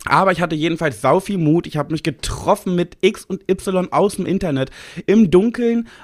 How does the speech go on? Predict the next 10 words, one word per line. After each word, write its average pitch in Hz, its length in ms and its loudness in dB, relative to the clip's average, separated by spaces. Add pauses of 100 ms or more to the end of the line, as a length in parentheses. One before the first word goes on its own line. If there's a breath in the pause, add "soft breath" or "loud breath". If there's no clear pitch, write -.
(100)
auf 202 180 6
einem 220 160 0
Parkplatz, 185 600 -4
bin 190 240 4
ins 208 200 -4
Auto 170 300 -4
gestiegen, 160 540 -4 (160 loud breath)
in 151 180 -2
irgendwelchen 196 480 0
Hotelzimmern. 165 720 -2